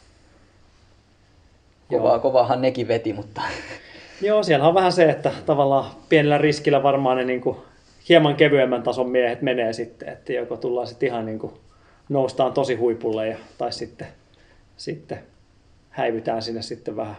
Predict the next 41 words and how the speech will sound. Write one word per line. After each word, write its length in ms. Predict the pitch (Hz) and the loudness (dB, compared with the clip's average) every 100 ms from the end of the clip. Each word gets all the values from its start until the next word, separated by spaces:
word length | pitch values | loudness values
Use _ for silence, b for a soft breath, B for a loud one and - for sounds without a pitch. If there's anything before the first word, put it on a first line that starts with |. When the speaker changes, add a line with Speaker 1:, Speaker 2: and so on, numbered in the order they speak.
| - | -8
Speaker 2:
iltahämärää 800 | 135 120 120 95 117 110 113 117 | -4 -4 -4 -6 -4 -4 -6 -10
sitten 300 | 113 - 127 | -12 -14 -12
nopeasti. 480 | 127 - 143 - 127 | -10 -8 -10 -10 -12
Et 100 | - | -4
se 140 | 147 | -2
on, 100 | 139 | 0
se 120 | 175 | 2
on 120 | 151 160 | 4 4
kans 180 | 156 | 4
tietenkin 300 | 170 156 151 | 6 4 4
tää 120 | - 151 | 4 4
toinen, 340 | 151 135 123 - - | 4 2 0 -8 0
Speaker 1:
On. 60 | |
Speaker 2:
toinen 300 | - 143 135 | 6 6 6
ääripää 480 | 123 117 117 120 110 | 2 0 -2 -2 -4
sitten, 400 | 113 117 - 127 | -4 -6 -10 -14
että, 220 | 120 - - B B B B 123 104 | -14 -16 -20 B B B B -14 -12
et, 100 | 127 | -10
et 120 | 120 | -8
monillahan 400 | 120 113 113 123 | -6 -4 -4 -4
se 80 | 123 | -4
niinku, 320 | 113 113 113 B B B B B _ | -4 -6 -8 B B B B B _
Kipchoge 400 | 147 143 143 135 | -2 0 0 2
tietenkin 340 | 143 135 127 | 2 2 0
varmaan 280 | 131 131 127 | -2 0 2
aika 180 | 127 131 | 2 0
oman 240 | 127 120 | 2 2
lukunsa 340 | 120 117 120 117 - _ _ | 0 0 -4 -6 -18 _ _
ura 240 | - 127 120 | -4 -4 -2
kestänyt 500 | 123 - 135 117 120 | -4 -4 -8 -6 -4
jo, 180 | 120 - - _ _ b b b b - | -6 -8 -20 _ _ b b b b -6
no 180 | 135 - | -6 -6
kaksikymmentä 460 | - 139 - 139 120 | -4 -4 -4 -6 -6
vuottahan 400 | 123 120 123 120 | -6 -10 -12 -10
siitä 220 | 120 117 | -8 -6
alkaa 240 | 120 117 127 | -6 -2 -2
olla 180 | 120 113 | -2 -4
ja 60 | 117 | -6
taitaa 260 | 117 110 117 | -8 -10 -10
olla 80 | |
siitä 260 | 113 131 120 | -10 -14 -14